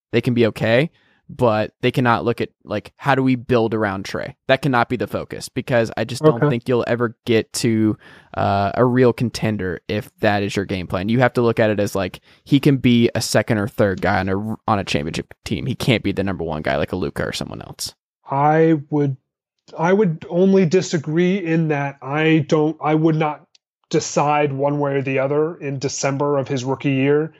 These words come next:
Speaker 1: Oh, I've
Speaker 2: whether you can
Speaker 1: decided.
Speaker 2: build around
Speaker 1: <laughs>
Speaker 2: it, whether I, you can build around Trae Young as a long-term, as the long-term core point guard for your team.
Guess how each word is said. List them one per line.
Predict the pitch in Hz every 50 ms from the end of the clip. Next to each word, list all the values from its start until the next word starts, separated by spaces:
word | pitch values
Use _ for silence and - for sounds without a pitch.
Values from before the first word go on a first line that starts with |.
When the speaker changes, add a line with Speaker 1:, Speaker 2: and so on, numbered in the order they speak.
| _ -
Speaker 1:
Oh, | 143 147
I've |
Speaker 2:
whether | 147 147 143 139
you | 139
can | 143 139 143 139 139
Speaker 1:
decided. | 131 117
Speaker 2:
build | 135 131 131 127
around | 117 117 117 117 131
Speaker 1:
<laughs> | 143
Speaker 2:
it, | 151 156 381 - 202
whether | 156 151 151 151 151
I, | 151
you | 170 170 156 160 156
can | 160 147
build | 131 160 156 147 147 147
around | 139 139 131 135 135
Trae | - - 156 147 135
Young | 135 135 135 135 127
as | 120
a | 127 127
long-term, | 131 131 131 131 131 123 - - 139 131 127 123 123 123 - _ _ _ _ _ _ _ _ -
as | 170 147 135
the | 123 185
long-term | 170 151 156 160 165 165 165 151 - - 156 151 143 139 139 131 - _ _ _ _ _ _ _ _ _ -
core | - - 185 185 165 156 156 156 151
point | 151 - - 156 143 -
guard | - 139 127 127 127 117
for | - 143
your | 131 135 131 127
team. | - - 139 123 123 139 156